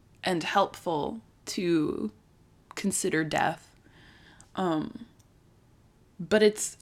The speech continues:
I, I would really argue, and that was honestly my entire thesis, and that was the, the whole last page or f-, a few pages was the importance of considering death, because not doing it,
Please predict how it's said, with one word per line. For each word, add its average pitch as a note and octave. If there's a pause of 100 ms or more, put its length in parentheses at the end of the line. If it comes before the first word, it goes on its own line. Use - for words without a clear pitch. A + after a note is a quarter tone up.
I, A3+
I A3+
would G#3+
really A3+
argue, G3+
and G3+
that F#3
was F#3+
honestly G3+
my G3
entire F#3+
thesis, A#3 (240)
and G#3
that G3+
was G3
the, G3+
the F#3
whole D#4
last A#3
page F3
or C3+
f-, -
a E3+
few G3
pages E3+
was F#3
the F#3
importance F3+ (380)
of F3
considering F3
death, E3 (220)
because G#3
not G3
doing C#4
it, E4+